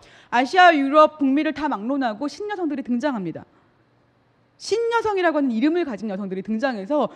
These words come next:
그전 여성들과 완전히 다른 여자들이 등장했다고 사람들이 너무 놀래요. "뭐지, 저 여자들 갑자기 머리를 자르고 바지를 입겠다고 주장하고 자전거를 타고 다니고 공부를 하겠다고 얘기하고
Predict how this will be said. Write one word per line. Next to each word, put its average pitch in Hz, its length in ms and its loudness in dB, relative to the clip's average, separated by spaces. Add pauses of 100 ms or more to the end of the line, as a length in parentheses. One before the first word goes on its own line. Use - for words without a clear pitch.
(120)
그전 403 280 -2
여성들과 359 340 -2
완전히 269 300 2
다른 302 260 0
여자들이 277 240 -4
등장했다고 285 460 -2
사람들이 294 240 -2
너무 254 180 2
놀래요. 233 460 0 (400)
"뭐지, 285 260 4
저 339 120 0
여자들 277 240 2
갑자기 254 240 0
머리를 285 320 6
자르고 247 580 -2 (200)
바지를 294 360 2
입겠다고 262 340 0
주장하고 240 400 2
자전거를 269 420 2
타고 262 200 -2
다니고 240 500 0
공부를 285 340 2
하겠다고 247 400 0
얘기하고 233 460 -2